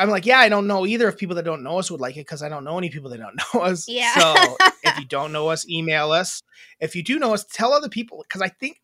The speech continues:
Speaker 1: I think, 'cause I've listened to podcasts before of people I know,
Speaker 2: Mm-hmm.
Speaker 1: and I go, "This sucks."
Speaker 2: Yeah.
Speaker 1: <laughs> I will, in my brain, go, "This isn't very good."
Speaker 2: Mm-hmm.
Speaker 1: Um, but people seem to like listening to us. Uh, so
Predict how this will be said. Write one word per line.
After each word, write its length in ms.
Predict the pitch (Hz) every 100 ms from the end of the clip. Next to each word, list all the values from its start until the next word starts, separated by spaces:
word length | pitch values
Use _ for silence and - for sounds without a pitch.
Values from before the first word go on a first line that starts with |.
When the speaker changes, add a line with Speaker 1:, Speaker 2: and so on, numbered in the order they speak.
| -
Speaker 1:
I 160 | 170
think, 420 | 240 381 381 - - _ _
'cause 140 | - 214
I've 200 | 254 359
listened 260 | 294 262
to 140 | 190 151 _ _ -
podcasts 420 | 143 151 165 156
before 280 | 180 190 151
of 100 | -
people 300 | 156 147 156
I 120 | 143
know, 300 | 123 104 120 233
Speaker 2:
Mm-hmm. 400 | 233 220 208 220 220 _ _
Speaker 1:
and 120 | 160 151
I 60 |
go, 80 | 143
"This 200 | 117 104
sucks." 460 | - 87 - - - 202
Speaker 2:
Yeah. 280 | 190 196 -
Speaker 1:
<laughs> 680 | 285 - 262 - - _ 285
I 100 | 190
will, 220 | 214 196
in 80 | 180
my 100 | 175
brain, 180 | 160 156
go, 100 | 143
"This 160 | 127 120
isn't 180 | 117 104
very 200 | 95 73
good." 180 | 58 -
Speaker 2:
Mm-hmm. 400 | 233 214 208 208 _ _ - _ 131
Speaker 1:
Um, 440 | 120 120 110 -
but 120 | - 123
people 260 | 185 208
seem 200 | 202 196
to 60 | 180
like 340 | 143 131 - _
listening 380 | 104 - - 76
to 160 | - -
us. 320 | 80 - - -
Uh, 340 | 95 92 82 -
so 140 | 156